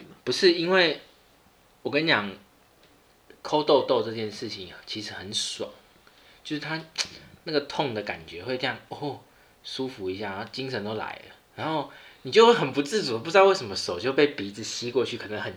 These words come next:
Speaker 2: 近，然后你就闻一下，哦，有点臭臭的感觉，这样，有点像是提神剂。
Speaker 1: 嗯，那抠脚你也会闻一下？
Speaker 2: 哎，抠脚比较不会，痘痘比较会啊。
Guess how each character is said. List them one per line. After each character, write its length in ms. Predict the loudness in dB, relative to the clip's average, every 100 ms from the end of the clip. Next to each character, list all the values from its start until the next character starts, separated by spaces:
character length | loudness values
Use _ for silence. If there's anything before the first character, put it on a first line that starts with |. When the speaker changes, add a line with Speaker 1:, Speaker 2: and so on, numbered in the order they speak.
| -8
Speaker 2:
近， 280 | -6 -8 -10
然 120 | -8
后 40 | -8
你 60 |
就 100 | -6
闻 220 | -6 -6 -8
一 60 |
下， 240 | -8 -8 -6
哦， 160 | -10 -12 -20 -20 _ _ _
有 100 | -10
点 160 | -10 -10
臭 220 | -4 -2
臭 200 | -2 -4
的 60 | -6
感 140 | -12 -14
觉， 120 | -18 -18
这 60 |
样， 100 | -20 -20 _ _ _
有 100 | -6
点 100 | -4
像 160 | -2 -4
是 300 | -4 -6 -6 -14
提 220 | -12 -10
神 260 | -8 -10 -10
剂。 260 | -12 -14 -18 _ _ _ _ _ _ _ _ -14
Speaker 1:
嗯， 300 | -10 -10 -14 -20 _ _ _ -16
那 280 | -4 -2 -2 -8 -20 -20 -20 _
抠 220 | -4 0 0
脚 220 | 0 -2
你 120 | -4
也 100 | -6
会 200 | -4 -2
闻 280 | -2 -6 -10
一 60 |
下？ 160 | -10 -8
Speaker 2:
哎， 120 | -8 -4
抠 180 | -2
脚 300 | 2 0 -2 -10
比 80 | -10
较 100 | -8
不 160 | -10
会， 140 | -12 -4
痘 180 | 0 2
痘 160 | 0
比 100 | -2
较 160 | -8 -12
会 160 | -14
啊。 120 | -20